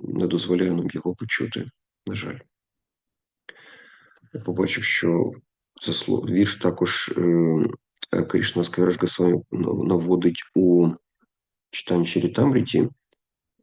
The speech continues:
у першій главі, яка називається "Духовний вчитель". Я хочу прочитати вірш, я побачив поруч з цим.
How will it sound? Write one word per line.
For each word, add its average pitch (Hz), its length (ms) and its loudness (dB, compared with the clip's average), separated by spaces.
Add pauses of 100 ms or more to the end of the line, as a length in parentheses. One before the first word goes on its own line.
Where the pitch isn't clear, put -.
(180)
у - 100 -8
першій 107 300 0
главі, 90 280 2
яка 101 260 2
називається - 800 0 (300)
"Духовний 85 500 2
вчитель". - 380 2 (1400)
Я 87 300 0 (320)
хочу - 720 -6 (840)
прочитати - 720 -4
вірш, 101 300 -4
я 107 60 -8
побачив 92 580 -2 (360)
поруч 87 380 -2
з - 100 -4
цим. 120 300 2